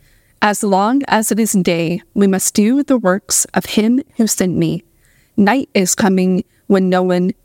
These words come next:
can work.' After saying this, he spit on the ground, made some mud with the saliva, and put it on the man's eyes. 'Go,' he told the blind man, 'wash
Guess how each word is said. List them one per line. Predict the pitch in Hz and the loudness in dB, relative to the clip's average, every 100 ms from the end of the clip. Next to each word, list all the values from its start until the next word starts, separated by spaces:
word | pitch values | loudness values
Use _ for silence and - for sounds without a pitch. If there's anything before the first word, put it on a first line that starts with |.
| - | -8
can | - 190 | 0 2
work.' | 170 - _ _ _ _ _ _ _ _ _ _ - | 2 -2 _ _ _ _ _ _ _ _ _ _ -6
After | 196 208 | -4 -2
saying | 180 - 226 262 | -2 -2 0 0
this, | 247 269 - | 0 -2 -6
he | - 208 | -2 0
spit | 196 - - 277 - - | 0 -4 -2 -4 -4 -4
on | - 233 | 0 0
the | 220 | 0
ground, | 214 202 196 196 - _ - | 0 0 0 -4 -6 _ 0
made | 202 226 226 | 2 2 0
some | - 196 196 | 0 -2 0
mud | 185 190 214 - | 0 0 0 -2
with | 214 190 | 0 -2
the | - | -2
saliva, | 190 - 170 170 185 190 180 | -4 0 0 0 0 -2 -2
and | - 170 - | -2 -4 -4
put | - 277 | 0 0
it | 294 - - _ _ 214 | 0 -6 -16 _ _ -2
on | 202 | 0
the | |
man's | 196 185 185 185 - | 0 0 0 -2 -2
eyes. | - 175 170 156 214 - _ _ _ _ - 208 | -2 0 0 -4 -6 -8 _ _ _ _ -2 0
'Go,' | 226 208 165 196 _ _ - | 2 0 -2 -6 _ _ -8
he | - 185 | -2 0
told | - 180 | 2 0
the | 175 | 0
blind | 180 175 175 | 0 0 0
man, | 175 160 175 - _ - | 0 0 -2 -6 _ -6
'wash | 185 190 247 - - | 0 2 0 -2 -6